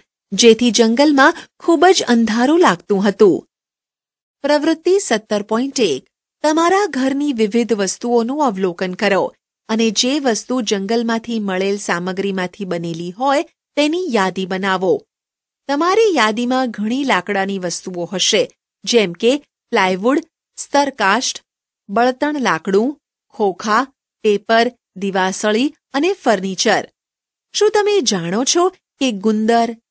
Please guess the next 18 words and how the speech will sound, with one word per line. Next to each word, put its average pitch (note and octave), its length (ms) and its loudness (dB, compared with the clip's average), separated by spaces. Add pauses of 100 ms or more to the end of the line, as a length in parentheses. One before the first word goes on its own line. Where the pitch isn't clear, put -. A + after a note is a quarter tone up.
(100)
તેલ, G#3+ 380 2 (240)
મસાલા, G#3 640 0 (300)
પ્રાણીઓનો B3 560 0
ખોરાક F3+ 540 -4 (320)
એટલે A#3+ 240 0
કે A#3 140 -2
ઘાસચારો G3+ 840 -2 (240)
અને C#4 220 0
જડીબુટીઓ A#3+ 840 2 (260)
એ B3+ 100 2
બધી C4 400 2
જ - 140 -2 (220)
વન્ય F3+ 440 -2
પેદાશો A3+ 560 0
છે? D#4 340 -2 (840)
શીલાને F#4+ 640 2
આશ્ચર્ય C4 500 0
થયું G#3 460 -4